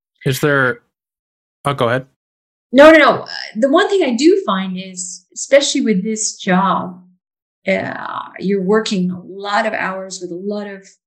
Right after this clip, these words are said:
Speaker 2: decisions and stress and all this other stuff, doing things faster and faster, and as well as you can possibly do, and leading a team of people that's quite different, you know, so you have all these things.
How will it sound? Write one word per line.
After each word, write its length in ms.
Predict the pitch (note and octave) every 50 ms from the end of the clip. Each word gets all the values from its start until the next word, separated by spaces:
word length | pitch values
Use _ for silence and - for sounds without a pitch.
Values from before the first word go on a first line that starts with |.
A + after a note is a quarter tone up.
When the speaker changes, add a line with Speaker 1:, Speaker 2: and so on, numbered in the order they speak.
| _ _ _ _ _ _ _ _ _ _ _ _ _ _ - - - _
Speaker 2:
decisions 680 | - G3+ - - - F#4+ F#4+ - - B3 A3 F#3 C#3 -
and 140 | - - -
stress 520 | - - - A3+ A3+ A3+ A3 A3 - - -
and 120 | F3+ F#3+
all 120 | F#3+ G3
this 180 | G3 G3 F#3+ -
other 160 | F#3 F3+ F#3
stuff, 320 | F3+ - - F#3+ F3+ F#3 -
doing 220 | A3+ G#3 G3+ F#3+
things 200 | G3+ G3 F3+ -
faster 360 | - G3 F#3+ F#3+ F#3+ - - F#3+
and 100 | F3+ F#3
faster, 500 | F#3 F3+ F3+ F3+ F3+ F3+ F3+ F3+ F3+ F3+
and 220 | F3+ E3+ F3 - - _ _ _ _ _
as 160 | - G3+ F#3+ F#3+
well 240 | F#3+ G3 G3 G3+
as 160 | G3+ G3 F#3+ G#3
you 80 | F#3
can 160 | - F3+ F3+
possibly 440 | F3+ F#3 F#3 F#3 - - - G#3 G3+
do, 360 | F3+ F#3 F#3+ F#3 F#3 F#3 F#3
and 180 | F#3 F3+ F3+ F3+
leading 320 | G3+ A3+ B3 A#3 B3+ A#3+
a 100 | G3 F#3+
team 460 | F#3+ - - C4+ C4 B3+ A3+ G#3+ G3+ G3
of 140 | F#3 F#3 -
people 260 | A#3 A3+ A3 G#3 G3
that's 400 | F#3+ F#3 F3+ F3+ - - - _ _ _ _ _ _ _ _ _ _ _ _ _ _ _ _ _ -
quite 340 | - G#4 A4 - B2+ - -
different, 420 | B3+ C#4+ - - - - - - _ _ _ -
you 140 | F#3+ F#3
know, 120 | F3+ F#3+ F#3+
so 120 | - - G3
you 60 | G3
have 40 | G#3
all 80 | G#3+ A3
these 300 | G#3+ G3+ G3 F#3+ - -
things. 400 | - F#3+ F#3 G3 A3+ - -